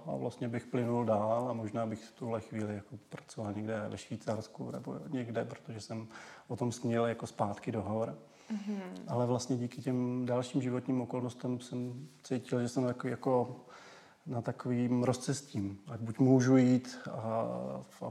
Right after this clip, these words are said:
Speaker 1: plně se věnovat zase té práci, ale pak to bude na úkor té rodiny, na úkor
Speaker 2: Mhm.
Speaker 1: toho času spolu a mně přišlo, že ten čas, dobrý čas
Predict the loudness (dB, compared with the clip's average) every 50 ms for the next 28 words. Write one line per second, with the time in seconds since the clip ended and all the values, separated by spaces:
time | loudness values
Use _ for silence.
0 | -10 0 2 4 4 4 2 2 0 2 2 2 4 4 2 2 0 -2 -6 -8
1 | -6 -6 -6 -2 0 2 2 2 2 0 -4 -6 -4 -2 0 2 2 2 2 0
2 | -4 -10 -10 -12 -10 -6 -4 -2 -2 0 0 0 -2 -2 -4 -6 -6 -6 -12 -18
3 | -20 _ _ -4 -2 -2 0 0 0 -2 -2 -2 -2 -4 -4 -6 -6 -6 -6 -6
4 | -4 -4 -4 -4 -4 -6 -6 -10 -12 -14 -18 -20 -20 -20 -20 -20 _ -8 -6 -4
5 | -4 -4 -6 -6 -8 -10 -10 -8 -8 -10 -10 -10 -10 -4 -4 -2 0 0 -2 -2
6 | -4 -6 -6 -6 -8 -8 -8 -8 -10 -12 -14 -14 -14 -14 -14 -14 -16 -10 -8 -6
7 | -6 -4 -4 -4 -4 -4 -4 -6 -8 -8 -10 -10 -10 -6 -4 -4 -4 -4 -6 -10
8 | -14 -16 -18 -20 -20 _ _ _ -6 -2 0 2 2 2 0 -2 -6 -12 -14 -16
9 | -18 -18